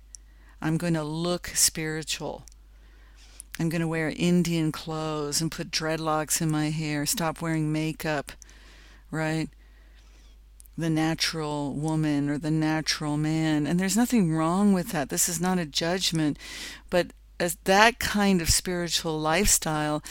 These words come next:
can also lead to suffering, because the root of suffering has been overlooked,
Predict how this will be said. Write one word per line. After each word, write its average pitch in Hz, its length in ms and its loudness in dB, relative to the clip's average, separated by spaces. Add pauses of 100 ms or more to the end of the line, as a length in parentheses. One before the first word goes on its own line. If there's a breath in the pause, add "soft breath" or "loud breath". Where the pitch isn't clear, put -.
(180 loud breath)
can - 160 -2
also 190 420 2
lead 160 280 -2
to 165 120 -2
suffering, 165 880 2 (1800 loud breath)
because 180 460 0
the 175 580 -2
root 185 560 0
of 175 160 2
suffering 165 460 2
has 165 160 0
been 175 160 2
overlooked, 190 720 0